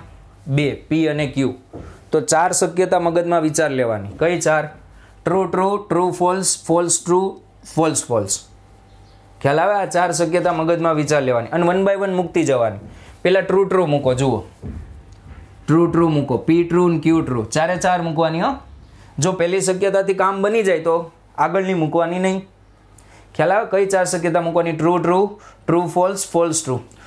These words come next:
ઓકે, પહેલા હું ટ્રુ, ટ્રુ મૂકું, પીની જગ્યાએ ટ્રુ અને ક્યુની જગ્યાએ ટ્રુ. પી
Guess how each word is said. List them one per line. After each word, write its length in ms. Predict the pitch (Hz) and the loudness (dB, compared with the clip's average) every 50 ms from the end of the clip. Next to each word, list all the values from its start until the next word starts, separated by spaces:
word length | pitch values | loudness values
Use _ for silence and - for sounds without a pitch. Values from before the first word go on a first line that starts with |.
| - - - | -12 -4 -4
ઓકે, 160 | 170 165 175 | 0 0 0
પહેલા 240 | 160 - 165 175 180 | 0 2 2 2 2
હું 120 | 180 180 | 0 0
ટ્રુ, 220 | 170 170 175 185 175 | 0 0 2 2 2
ટ્રુ 200 | 175 180 180 180 | 2 0 0 2
મૂકું, 380 | 160 147 139 147 165 180 175 - - - - - - - - - - - - - - - - - - - - - - - - - - - - - - - - - | 0 0 0 0 -2 -2 -2 -8 -14 -20 -20 -20 -20 -20 -20 -20 -20 -20 -20 -20 -20 -20 -20 -20 -20 -20 -20 -20 -20 -20 -20 -20 -20 -20 -20 -20 -20 -14 -6 0
પીની 260 | 165 165 170 185 190 | 0 0 2 2 0
જગ્યાએ 340 | 175 165 180 175 190 190 185 | 2 2 2 2 2 0 0
ટ્રુ 400 | 170 - 180 185 180 160 160 156 - - - - - - - - - - - - - - - - - - - | 0 0 2 2 2 2 0 -4 -10 -20 -20 -20 -20 -20 -20 -20 -20 -20 -20 -20 -20 -20 -20 -20 -16 -6 -2
અને 160 | 135 143 151 147 | 0 2 0 0
ક્યુની 380 | 139 - 160 165 175 175 185 | 0 0 0 0 2 0 0
જગ્યાએ 560 | 175 151 160 160 156 165 170 175 190 196 190 - - - - - - - - - - - | 0 0 0 2 2 0 2 2 0 -2 -2 -8 -16 -20 -20 -20 -20 -20 -20 -14 -4 0
ટ્રુ. 220 | 147 151 139 110 101 - - - - - - - - - - - - - - - - - - | 0 2 2 0 -2 -8 -18 -20 -16 -16 -16 -16 -16 -20 -20 -20 -20 -20 -20 -20 -12 -4 0
પી 460 | 165 175 180 190 190 190 - - - | 0 2 2 4 2 2 2 -2 -6